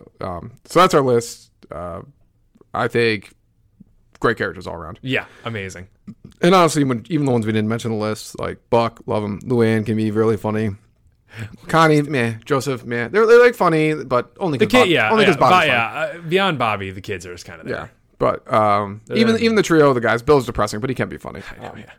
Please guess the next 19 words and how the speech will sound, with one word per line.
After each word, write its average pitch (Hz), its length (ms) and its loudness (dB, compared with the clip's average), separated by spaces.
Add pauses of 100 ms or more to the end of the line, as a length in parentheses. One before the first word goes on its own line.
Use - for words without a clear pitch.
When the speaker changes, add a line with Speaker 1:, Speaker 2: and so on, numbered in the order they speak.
(440)
Speaker 1:
but, 117 300 -4 (460)
uh, 101 380 4 (280)
speaking 160 360 0
of 127 80 2
which, 113 220 0 (220)
uh, 104 240 -4
the 113 80 -10
memeing, 104 520 -6
I 120 100 -4
think 160 140 -4
the - 60 -12
show 139 420 2
is 120 100 -4
credi-, 113 420 -4
uh, 110 120 -6 (340)
like, 98 220 -14
not 151 340 2
memed 123 200 -6
enough. 98 360 -12